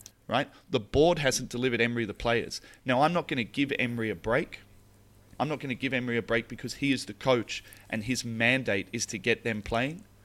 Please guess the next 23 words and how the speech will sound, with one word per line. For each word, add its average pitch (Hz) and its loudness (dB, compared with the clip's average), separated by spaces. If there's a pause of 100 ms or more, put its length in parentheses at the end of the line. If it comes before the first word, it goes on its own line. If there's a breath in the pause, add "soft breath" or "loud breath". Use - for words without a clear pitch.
(720 soft breath)
But 120 2
I 131 6
would 127 0
argue 110 0 (480 soft breath)
that 113 -4
the 110 -2
board 143 4 (380)
has 107 -4
taken 110 -2
an 104 -6
approach - 0 (140)
where 110 -2
they 104 0
realised 127 2
he 131 -4
wasn't 117 -2
the 104 -8
long-term 117 -4
guy, 143 -2 (360 soft breath)
and 143 -6
as 120 0
a 107 -6
result, 104 0